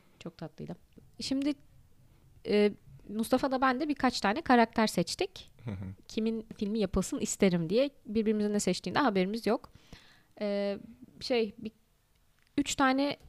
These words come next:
Speaker 1: çekildiğini duyduğum biyografik film
Speaker 2: Hı hı.
Speaker 1: var. Onları bir söyleyeyim istedim.
Speaker 2: Tabii ki.
Speaker 1: Gerçi bir tanesini söylemiştik. Napolyon'un filmi gelmek üzere zaten.
Speaker 2: Doğru.
Speaker 1: E, Ridley Scott çekecek.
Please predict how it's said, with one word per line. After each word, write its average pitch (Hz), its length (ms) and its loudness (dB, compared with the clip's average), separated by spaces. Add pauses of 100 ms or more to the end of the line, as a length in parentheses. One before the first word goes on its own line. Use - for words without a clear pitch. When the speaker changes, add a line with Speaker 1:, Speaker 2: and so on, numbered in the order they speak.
(160)
Speaker 1:
çekildiğini 247 640 -2
duyduğum 226 500 0
biyografik 214 720 -2 (340)
film - 200 2
Speaker 2:
Hı 196 40 0
hı. 185 40 0
Speaker 1:
var. 233 240 0
Onları 214 360 2
bir 214 60 -8
söyleyeyim 175 440 0
istedim. 180 400 -8 (180)
Speaker 2:
Tabii 95 240 -4
ki. - 220 -10 (360)
Speaker 1:
Gerçi 240 260 0
bir 233 40 -2
tanesini 254 400 0
söylemiştik. 240 560 0
Napolyon'un 214 480 2
filmi 220 320 -8
gelmek 196 420 -4
üzere 165 220 -4
zaten. 190 480 -6 (400)
Speaker 2:
Doğru. - 340 -4 (400)
Speaker 1:
E, 196 60 -6 (360)
Ridley 190 260 2
Scott - 280 -2 (680)
çekecek. - 640 -8